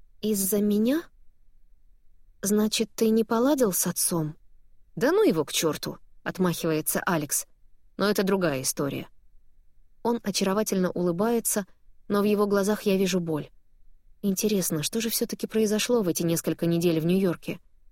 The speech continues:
Я вдруг ощущаю какую-то непонятную, иррациональную ярость по отношению к отцу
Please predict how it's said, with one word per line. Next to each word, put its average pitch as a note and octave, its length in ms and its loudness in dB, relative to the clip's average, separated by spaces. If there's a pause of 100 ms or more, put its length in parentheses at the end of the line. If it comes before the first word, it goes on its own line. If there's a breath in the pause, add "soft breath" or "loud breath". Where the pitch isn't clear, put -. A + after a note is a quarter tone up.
(520)
Я A3+ 160 0
вдруг G3+ 240 -2
ощущаю F#3+ 500 -2
какую-то G#3 420 -4
непонятную, F3+ 760 0 (360 soft breath)
иррациональную A3 920 0
ярость A3 400 0
по F3+ 100 0
отношению F#3+ 640 -2
к - 80 -8
отцу - 380 -4